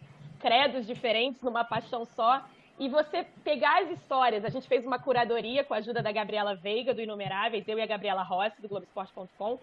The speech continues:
e a gente contou histórias de torcedores. E não é, não é a história, é, triste, né, de uma pessoa que, contada através do, dos parentes ou dos amigos. É a história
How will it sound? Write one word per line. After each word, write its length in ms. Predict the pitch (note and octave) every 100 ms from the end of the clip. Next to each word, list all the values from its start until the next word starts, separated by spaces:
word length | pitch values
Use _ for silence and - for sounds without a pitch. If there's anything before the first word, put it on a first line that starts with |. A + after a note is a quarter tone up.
| - - -
e 80 | B3+
a 80 | C4
gente 220 | D4 C#4
contou 380 | - D#4 - D#4
histórias 680 | F4 - C4 C4+ D4 D4+ A#3+
de 100 | B3
torcedores. 680 | C#4 C4 D4 A#3+ A3+ G#3+ - _ _ _ _ _ _ _ _ _ _ -
E 340 | C4 C#4 C#4+
não 160 | D4+ E4+
é, 340 | G4 F#4+ E4+
não 120 | D4 D#4
é 120 | E4+
a 20 |
história, 1000 | E4+ D4+ D4+ D4 C#4+ C4 B3 A#3+ A#3 G#3+
é, 680 | - A3 A3 G#3+ G#3 G3+ F#3+ - -
triste, 420 | D4 C#4 - A#3
né, 180 | A#3 A#3
de 60 |
uma 120 | A3 A3
pessoa 340 | A3+ - A3+
que, 340 | A3+ A3+ G#3+ E3 -
contada 400 | - G#3+ B3+ A#3
através 480 | G#3+ A#3 G#3 G#3+ G#3
do, 280 | G3+ G#3+ G3
dos 160 | F#3+ -
parentes 340 | A3 G#3+ G#3
ou 80 | G#3+
dos 120 | G#3
amigos. 340 | G#3+ G#3+ G3+ A#3
É 60 |
a 40 | C4
história 500 | C4+ C#4+ C#4+ D4+